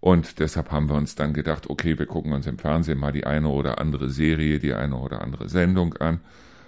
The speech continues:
Haben wir auch gemacht. Und ich muss euch sagen, es gibt zum Beispiel auf Netflix eine Serie, die finde ich toll. Die finde ich wirklich toll gemacht. Bis auf die Tatsache, sie ist auch ein wahnsinnig gutes Trinkspiel.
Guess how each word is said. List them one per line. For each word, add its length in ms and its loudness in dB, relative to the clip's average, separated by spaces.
Haben 240 4
wir 140 2
auch 160 -2
gemacht. 420 0
Und 140 0
ich 160 -6
muss 260 4
euch 240 2
sagen, 520 0
es 180 -2
gibt 240 4
zum 180 2
Beispiel 340 2
auf 180 0
Netflix 580 -2
eine 280 2
Serie, 440 0
die 80 -2
finde 220 -4
ich 140 -12
toll. 300 -2
Die 100 -6
finde 260 -4
ich 160 -14
wirklich 460 -2
toll 260 4
gemacht. 500 -2
Bis 320 4
auf 180 0
die 180 0
Tatsache, 540 0
sie 160 -2
ist 100 -2
auch 160 -4
ein 220 -2
wahnsinnig 520 2
gutes 400 -6
Trinkspiel. 680 -2